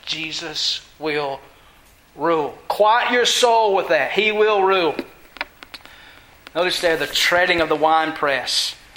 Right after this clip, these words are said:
Again, proclaims the fulfillment of what we read in Isaiah chapter sixty-three. Jesus is the instrument of God's judgment. And through this judgment, He accomplishes the final deliverance of His people.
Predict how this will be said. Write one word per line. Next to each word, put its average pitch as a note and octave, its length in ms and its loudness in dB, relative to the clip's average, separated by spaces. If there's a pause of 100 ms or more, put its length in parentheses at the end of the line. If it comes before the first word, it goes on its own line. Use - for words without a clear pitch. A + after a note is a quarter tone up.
(460)
Again, D3+ 460 -2
proclaims F3+ 640 -2
the E3+ 120 -6
fulfillment F3 560 -4
of C#3 120 -6
what D#3 100 -6
we D3+ 80 -6
read D#3 180 0
in D#3 80 -2
Isaiah D#3 440 2
chapter D3+ 320 -4
sixty-three. D#3 720 -4
Jesus G#3+ 680 0
is E3+ 160 -4
the E3 220 -8
instrument F#3 560 -2
of C3+ 100 -10
God's D#3+ 300 0
judgment. E3+ 540 -2
And C3+ 100 -12
through A#3 240 0
this B3 260 0
judgment, A#3 640 2 (1000)
He G#3 160 -2
accomplishes F#3+ 1040 0
the D3 120 -12
final F3+ 480 0
deliverance D#3+ 540 -6
of - 80 -20
His D#3+ 140 -12
people. - 340 -18